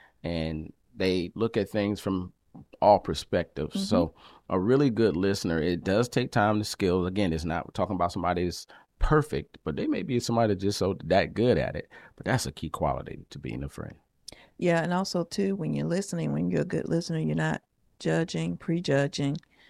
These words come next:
Speaker 2: You're listening with a, with a,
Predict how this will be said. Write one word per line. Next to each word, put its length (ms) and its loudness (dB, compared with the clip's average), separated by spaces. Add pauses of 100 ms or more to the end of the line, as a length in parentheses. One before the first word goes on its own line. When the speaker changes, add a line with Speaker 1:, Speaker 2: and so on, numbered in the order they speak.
(180)
Speaker 2:
You're 160 2
listening 800 0 (180)
with 300 -2
a, 340 -2 (760)
with 400 0
a, 360 -2